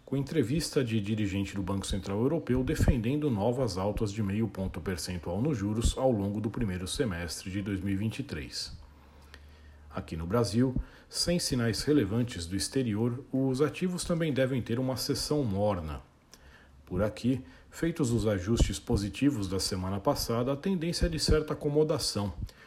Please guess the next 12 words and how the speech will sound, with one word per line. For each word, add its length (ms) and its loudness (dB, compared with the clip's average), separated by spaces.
com 100 -6
os 120 -4
investidores 680 -2
monitorando 640 2
as 100 -2
escolhas 460 -2
finais 380 -2
para 220 0
a 20 2
composição 580 2
do 120 -4
ministério, 640 0